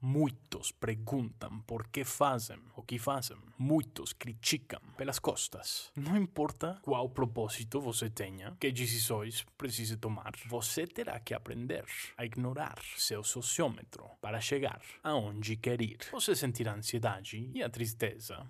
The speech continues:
da rejeição. A confusão que acontece quando muitos a seu redor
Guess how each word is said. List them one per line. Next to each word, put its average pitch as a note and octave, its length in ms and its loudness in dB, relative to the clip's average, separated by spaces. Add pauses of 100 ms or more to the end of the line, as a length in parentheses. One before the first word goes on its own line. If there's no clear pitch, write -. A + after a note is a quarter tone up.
da B2 160 -2
rejeição. B2 640 0 (420)
A - 60 0
confusão F#3 540 2
que B2+ 180 0
acontece B2 640 -2
quando A#2+ 280 0
muitos G#3+ 760 0
a C4+ 40 2
seu B2 220 4
redor C#3+ 480 2